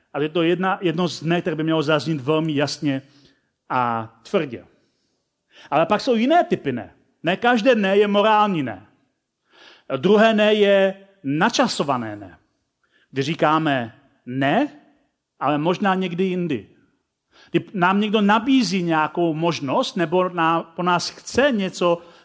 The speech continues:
nějaký úvazek, nějakou práci a my říkáme: „To je dobrá věc, já tomu fandím, a rád bych to udělal, ale teď zrovna nemůžu.“ A načasované ne je ne, kdy říkáme: „A teď ne,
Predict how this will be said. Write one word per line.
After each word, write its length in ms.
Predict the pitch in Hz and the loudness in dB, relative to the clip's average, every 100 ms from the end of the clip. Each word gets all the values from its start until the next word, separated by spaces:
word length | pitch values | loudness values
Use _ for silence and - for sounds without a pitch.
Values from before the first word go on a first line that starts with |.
| - | -4
nějaký 280 | 151 - 202 | -4 -4 -4
úvazek, 600 | 226 226 202 170 170 143 | 0 2 2 2 -2 -2
nějakou 400 | 147 143 170 147 | -2 -2 -2 -4
práci 640 | - 185 226 214 165 156 - - - | -2 -2 0 -2 -4 -6 -10 -20 -8
a 60 | 156 | -2
my 100 | 190 | -2
říkáme: 440 | 196 - 214 220 | 0 0 2 2
„To 180 | 220 240 | 2 4
je 100 | 247 | 2
dobrá 420 | 165 294 311 247 | 2 0 2 0
věc, 220 | 160 135 | 0 -2
já 100 | 180 | -2
tomu 200 | 180 208 | 0 0
fandím, 600 | 202 262 277 233 185 139 185 | 0 2 2 2 0 -2 -2
a 280 | 165 156 175 190 | -2 -2 -2 -2
rád 200 | 170 254 | 0 2
bych 100 | 311 | 2
to 100 | 214 | 2
udělal, 300 | 180 156 147 | 2 2 2
ale 160 | 151 143 | 2 0
teď 240 | - 262 | 2 0
zrovna 340 | 269 240 247 254 | 2 0 2 2
nemůžu.“ 480 | 240 220 185 110 98 _ _ _ _ _ - | 2 2 0 -4 -16 _ _ _ _ _ 0
A 280 | 151 143 160 | 2 2 0
načasované 880 | 160 175 233 - 214 202 185 190 190 | -2 0 0 0 0 2 0 -2 -4
ne 480 | 151 147 170 262 - - | -2 0 2 0 -4 -4
je 180 | 156 | -2
ne, 240 | 156 165 196 | 0 0 0
kdy 160 | 196 | 0
říkáme: 760 | 175 196 196 180 185 180 170 165 - _ _ _ _ - | 0 -2 0 0 2 2 2 -2 -12 _ _ _ _ -6
„A 200 | 143 131 | -4 -4
teď 460 | - - 220 233 | -6 0 0 0
ne, 300 | 185 160 247 | 0 0 0